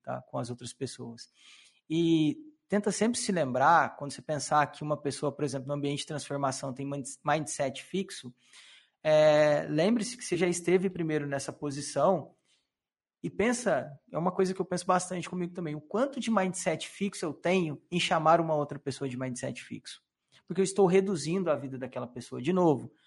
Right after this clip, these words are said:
a empatia, ela começa com a gente, né?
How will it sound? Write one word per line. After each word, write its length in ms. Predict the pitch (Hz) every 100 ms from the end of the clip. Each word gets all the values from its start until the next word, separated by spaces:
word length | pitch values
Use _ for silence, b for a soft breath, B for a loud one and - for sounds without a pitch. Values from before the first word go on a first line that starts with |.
| _
a 80 | 127
empatia, 560 | 135 139 131 - 160 190
ela 160 | 170
começa 760 | - 151 135 151 190 - 127 120 _ _ _ _ _
com 160 | - 127
a 60 | 165
gente, 520 | 208 160 120 - _ _
né? 200 | 127 147